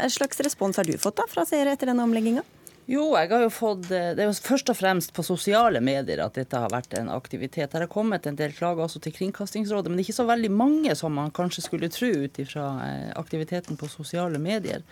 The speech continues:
Speaker 2: Og det, klagene går jo først og fremst på den, eh, den, eh, vi har hatt to sendinger fra distriktene på kveldstid, en fra kvart på sju til sju, og en fra fem på ni til ni. Og så har vi sett at publikum har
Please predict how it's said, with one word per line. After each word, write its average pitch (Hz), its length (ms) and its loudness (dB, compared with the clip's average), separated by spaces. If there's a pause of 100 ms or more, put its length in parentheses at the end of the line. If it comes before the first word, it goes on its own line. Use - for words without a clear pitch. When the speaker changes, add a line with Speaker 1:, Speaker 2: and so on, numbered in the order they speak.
(760)
Speaker 2:
Og 214 60 0
det, 226 420 4
klagene 254 400 6
går 247 220 4
jo - 100 -10
først 254 220 0
og 320 80 -2
fremst 202 260 0
på 175 140 -2
den, 160 300 0
eh, 156 360 -2
den, 165 240 -2
eh, 160 240 -2
vi 185 160 0
har 214 80 6
hatt 247 240 -2
to 277 220 2
sendinger 147 580 0
fra 135 160 -4
distriktene 131 560 -2
på - 160 -14
kveldstid, 135 480 -4
en 175 100 2
fra 156 140 -6
kvart 170 240 -4
på - 80 -8
sju 156 240 -6
til 156 120 -12
sju, 311 280 -4
og 208 140 2
en 196 80 0
fra 170 120 -8
fem 156 300 -2
på 139 160 -6
ni 139 160 -2
til 120 160 -4
ni. 104 240 -2 (760)
Og 240 80 0
så 320 140 2
har 320 100 4
vi 330 140 4
sett - 480 0
at 175 180 0
publikum 180 960 0
har 151 160 2